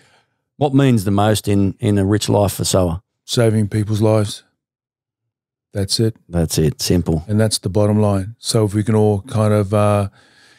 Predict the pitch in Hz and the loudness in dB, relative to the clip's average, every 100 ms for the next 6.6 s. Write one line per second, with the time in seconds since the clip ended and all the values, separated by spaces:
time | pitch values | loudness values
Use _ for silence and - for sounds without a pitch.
0 | _ _ _ - 127 110 120 123 110 95 | _ _ _ -4 -2 0 2 2 2 0
1 | 104 104 92 _ _ _ - 101 104 107 | 0 0 -4 _ _ _ -8 -2 0 0
2 | 104 101 95 - 107 104 95 - 113 104 | 0 0 0 -2 -2 -2 -2 -2 -2 0
3 | 101 110 101 92 101 98 92 - 101 98 | 0 0 0 -2 -2 -4 -6 -6 -4 -2
4 | 90 104 95 - 101 98 95 _ _ - | -4 -4 -4 -4 -2 -2 -6 _ _ -20
5 | _ 101 101 98 - 104 107 101 - 107 | _ -4 -2 0 0 2 2 0 0 0
6 | 107 101 101 98 95 92 | 2 2 2 0 -2 -6